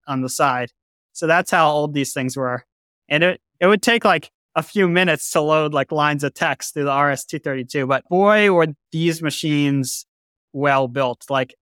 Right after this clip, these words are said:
that machine, if I could, if I were in the market for a two-axis lathe like that, especially a big one, if I could buy that machine new,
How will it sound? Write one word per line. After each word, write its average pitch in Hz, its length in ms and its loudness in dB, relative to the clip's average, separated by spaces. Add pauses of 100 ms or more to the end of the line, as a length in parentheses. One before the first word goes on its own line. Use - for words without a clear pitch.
(160)
that 175 240 2
machine, 190 340 -4
if 165 140 0
I 196 160 4
could, 208 240 0 (260)
if 165 140 -4
I 185 160 4
were 208 180 4
in 190 120 0
the 170 60 -2
market 160 340 0
for - 120 0
a - 60 0
two-axis 160 640 -2
lathe 143 260 0
like 156 160 2
that, 165 180 2
especially - 340 -4
a 127 40 -4
big 131 200 -4
one, 151 220 0 (440)
if 151 140 -6
I 196 140 4
could 208 160 2
buy 170 180 4
that 151 300 0
machine 160 560 -2
new, 151 340 2